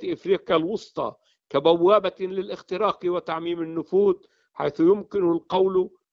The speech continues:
أن موسكو نجحت بإضعاف فرنسا باعتبارها القوة الأجنبية المهيمنة تاريخيًا. وفي غضون سنوات قليلة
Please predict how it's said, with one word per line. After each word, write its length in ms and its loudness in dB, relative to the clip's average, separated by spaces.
أن 140 -4
موسكو 400 -2
نجحت 540 -4
بإضعاف 520 -2
فرنسا 640 -2
باعتبارها 760 0
القوة 460 2
الأجنبية 680 -2
المهيمنة 720 -2
تاريخيًا. 760 -4
وفي 240 2
غضون 380 4
سنوات 500 4
قليلة 600 0